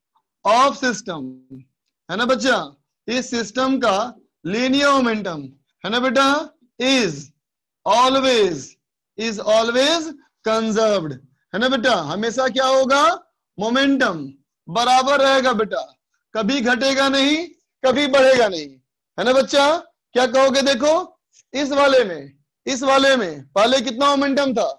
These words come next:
तो कहोगे पहले था momentum एम वन यू वन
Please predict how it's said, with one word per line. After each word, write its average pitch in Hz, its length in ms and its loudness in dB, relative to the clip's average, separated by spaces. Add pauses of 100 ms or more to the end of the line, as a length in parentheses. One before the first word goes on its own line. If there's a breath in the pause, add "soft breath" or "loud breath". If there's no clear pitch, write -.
(440)
तो 208 60 -8
कहोगे 240 360 0
पहले 247 340 2
था 269 140 2
momentum 262 640 -2 (160)
एम 220 140 -6
वन 269 220 2
यू 269 180 0
वन 277 340 2